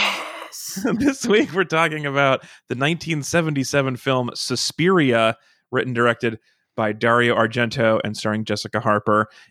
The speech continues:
Speaker 2: and, uh, the Black Queen. Um, this is selected by Anthony. Anthony, we were talking about
Speaker 1: Mm-hmm.
Speaker 2: doing a spooky movie. You'd been wanting to watch this. Hunter was immediately enthusiastic.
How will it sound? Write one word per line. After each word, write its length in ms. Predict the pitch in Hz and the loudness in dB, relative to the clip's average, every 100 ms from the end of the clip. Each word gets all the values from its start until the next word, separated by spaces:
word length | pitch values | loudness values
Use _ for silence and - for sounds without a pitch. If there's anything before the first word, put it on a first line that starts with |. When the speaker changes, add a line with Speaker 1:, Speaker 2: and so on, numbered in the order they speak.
| - | -8
Speaker 2:
and, 500 | 107 107 104 104 104 - | -4 0 0 -2 -6 -4
uh, 340 | 104 101 101 - | -2 0 -2 -4
the 120 | 117 | -6
Black 340 | 104 107 110 - | 0 0 0 -4
Queen. 440 | 113 107 123 101 - - - | -2 0 0 -2 -8 -14 0
Um, 280 | 120 113 120 | 2 2 2
this 140 | 156 | 0
is 120 | 147 | -2
selected 420 | - 135 135 135 113 | 2 0 0 -2 0
by 560 | 117 113 110 107 107 - | 2 2 0 0 -2 0
Anthony. 640 | 190 262 190 131 113 - | -2 0 0 0 -2 -2
Anthony, 360 | 131 139 123 110 | -2 0 0 0
we 100 | 113 | -2
were 60 | |
talking 260 | - 123 117 | -2 -4 -2
about 80 | 110 | 0
Speaker 1:
Mm-hmm. 20 | |
Speaker 2:
doing 120 | 117 | 0
a 40 | 110 | -2
spooky 360 | - 135 131 | -2 -2 0
movie. 360 | 135 170 214 247 - | 2 2 2 -2 -4
You'd 200 | 123 135 | -2 -2
been 100 | 123 123 | 0 0
wanting 260 | 127 120 | 2 2
to 60 | 120 | 2
watch 340 | 123 160 - | 2 0 -2
this. 380 | 170 202 - - _ _ | -2 -2 -2 -10 _ _
Hunter 260 | 151 143 127 | -4 -2 -2
was 120 | 117 | 0
immediately 420 | 120 139 139 131 | 0 2 2 0
enthusiastic. 880 | 117 135 113 127 156 170 - 180 | 0 0 0 0 0 0 -4 -6